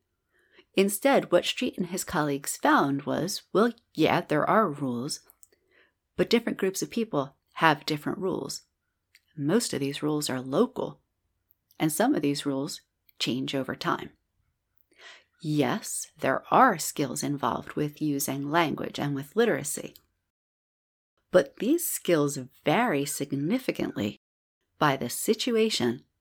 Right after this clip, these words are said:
and with who's there. Overall, they found that language and literacy were not traits that people had or even skills that they used,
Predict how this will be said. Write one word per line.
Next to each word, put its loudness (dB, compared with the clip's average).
and 4
with 0
who's 0
there. -2
Overall, 6
they 6
found 4
that -4
language 2
and 0
literacy -2
were -2
not 2
traits 0
that 0
people -2
had 0
or -2
even -2
skills -2
that -6
they -2
used, -6